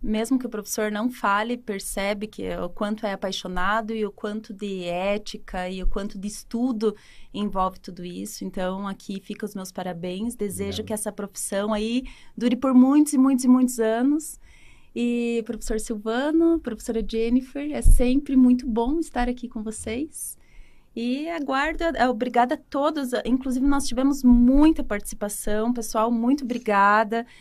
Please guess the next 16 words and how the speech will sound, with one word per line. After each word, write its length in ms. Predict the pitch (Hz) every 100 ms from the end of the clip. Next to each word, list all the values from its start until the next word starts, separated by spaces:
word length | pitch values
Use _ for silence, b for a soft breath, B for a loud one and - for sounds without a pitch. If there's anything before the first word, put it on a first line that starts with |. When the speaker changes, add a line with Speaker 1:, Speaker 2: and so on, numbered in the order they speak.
| 269
Speaker 1:
Se 160 | - 220
vocês, 720 | 226 - 240 262 262 247 -
é, 480 | 220 214 214 196 196
com 120 | - 311
certeza 440 | 302 262 269 254
vocês 300 | 214 208 220
gostaram, 800 | 208 208 - 185 185 208 254 339
não 200 | 277 214
tenho 240 | 214 220 220
dúvidas, 580 | 196 220 240 247 269 247
então 480 | 240 - 226 247
compartilhem, 800 | 254 269 277 302 302 - 320 320
compartilhem 640 | 302 247 247 226 - 247 247
esse 160 | 226
conhecimento, 800 | - 214 208 - 196 214 - - 294
né? 140 | 320